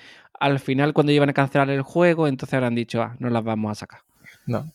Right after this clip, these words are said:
Speaker 1: Pero
Speaker 2: una,
Speaker 1: si no,
Speaker 2: una
Speaker 1: no hubieran
Speaker 2: lástima.
Speaker 1: llegado. Pero bueno, una, una pena.
Speaker 2: Sí. Una pena increíble. Ay.
Speaker 1: Pues sí.
Speaker 2: Pues bueno, ahora sí, va-, ahora podemos hablar de la esperanza de Japón. Digo, de Japón, de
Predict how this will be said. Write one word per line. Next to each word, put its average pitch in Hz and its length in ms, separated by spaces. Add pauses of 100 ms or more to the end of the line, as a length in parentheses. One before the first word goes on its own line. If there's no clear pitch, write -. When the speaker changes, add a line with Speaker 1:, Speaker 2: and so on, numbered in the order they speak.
(100)
Speaker 1:
Pero 117 140
Speaker 2:
una, 123 100
Speaker 1:
si 120 100
no, 120 60
Speaker 2:
una 117 100
Speaker 1:
no 110 60
hubieran 117 140
Speaker 2:
lástima. 113 120
Speaker 1:
llegado. 139 280 (240)
Pero 113 140
bueno, 113 200 (100)
una, 117 220
una 120 180
pena. 113 220
Speaker 2:
Sí. 208 100 (1000)
Una 147 260
pena 151 500
increíble. 117 800 (720)
Ay. 131 400
Speaker 1:
Pues 117 180
sí. - 180 (1500)
Speaker 2:
Pues 120 140
bueno, 127 420
ahora 165 280
sí, 135 280
va-, 131 160
ahora 151 320
podemos 151 320
hablar 139 320
de 135 80
la 131 120
esperanza 127 500
de 123 100
Japón. - 300 (500)
Digo, 147 260
de 139 80
Japón, 127 340
de 127 380